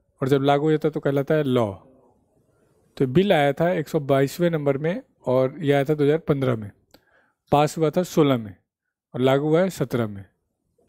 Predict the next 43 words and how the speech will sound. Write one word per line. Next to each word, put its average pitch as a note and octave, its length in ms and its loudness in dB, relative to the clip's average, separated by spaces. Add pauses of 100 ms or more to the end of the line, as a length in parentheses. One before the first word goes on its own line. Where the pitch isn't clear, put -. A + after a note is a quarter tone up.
(220)
तो C3+ 80 -4
जब C3+ 120 0
तक - 180 0
पास E3 280 2
नहीं F3+ 100 -2
हुआ F3+ 140 0
होता E3+ 160 0
तब E3+ 180 0
तक E3+ 120 0
बिल D3+ 200 2
के D3+ 120 -2
रूप C#3+ 160 -4
में C#3+ 80 -4
याद C3+ 160 -4
करते B2+ 300 -6
हैं, B2 160 -10 (680)
लागू D3+ 260 4
नहीं F3+ 240 -2
हुआ E3+ 100 0
होता E3+ 180 0
तब E3 200 -4
तक F#3 220 -4
एक्ट C#3+ 160 -4
के - 100 0
रूप C#3+ 200 -2
में C#3 80 -2
याद C3+ 140 -2
करते B2+ 280 -4
हैं, A#2+ 120 -4
और - 840 -8
लागू D3+ 260 4
होता D#3 160 2
है B2+ 80 0
तो C#3 160 -6 (400)
लॉ A2+ 200 0
बन A2 200 -6
जाता A2 260 -8
है। A2 160 -14 (1200)
तो - 140 -20
तीनों D3+ 200 2
अलग-अलग B2 300 0
बातें A2+ 280 -6
हैं। A#2 100 -16